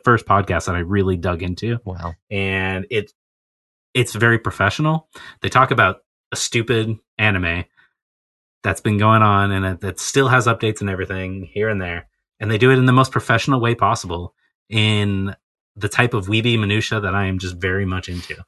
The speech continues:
Speaker 2: <laughs>
Speaker 1: So that one's great. And then the final one, I definitely will not recommend to anybody. Nobody should ever go and
Speaker 2: <laughs>
Speaker 1: listen to this.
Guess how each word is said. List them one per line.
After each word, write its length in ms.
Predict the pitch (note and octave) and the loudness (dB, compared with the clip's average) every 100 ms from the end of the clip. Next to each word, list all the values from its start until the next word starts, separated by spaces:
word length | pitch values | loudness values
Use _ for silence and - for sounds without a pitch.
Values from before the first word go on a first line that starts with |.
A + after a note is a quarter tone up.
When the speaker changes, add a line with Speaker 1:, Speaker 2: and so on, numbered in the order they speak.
| - | -4
Speaker 2:
<laughs> 440 | C#3 A3 E3+ G3 | -2 -2 -2 0
Speaker 1:
So 340 | A2+ F#2+ F2+ - | 0 2 0 2
that 160 | B2+ C3+ | 2 2
one's 160 | F#2 | -6
great. 200 | - D#2+ F3+ C#3+ - | -6 -6 -6 -8 -12
And 880 | G#2+ - _ _ _ _ _ - B2+ | -14 -14 _ _ _ _ _ -6 -4
then 80 | C3+ | -2
the 80 | B2 | 2
final 320 | D3+ F#3 A#2 | 2 4 2
one, 240 | F#2 F#2 - - - G#2+ | 0 -4 -10 -20 -12 -4
I 80 | F#2+ | -4
definitely 560 | - C3+ B2+ D#3+ A#2 | 2 4 4 0 -2
will 200 | G#2 B2 | 2 2
not 200 | G#2+ G#2 | 4 2
recommend 420 | G#2 G#2+ F#2+ F#2+ | 2 2 0 -2
to 60 | F2+ | -2
anybody. 400 | F#2 F#2+ F2+ E2 | -4 -4 -8 -8
Nobody 400 | G2+ G#2 C3+ C#3+ | -4 -2 -2 -4
should 220 | - A#2 - | -4 -2 0
ever 240 | A#2 A2 | 2 2
go 140 | A2 | 0
and 100 | G#2 G2 | -2 -4
Speaker 2:
<laughs> 0 | |
Speaker 1:
listen 220 | - G2 | -8 -8
to 60 | |
this. 300 | E2+ E2+ - | -8 -12 -16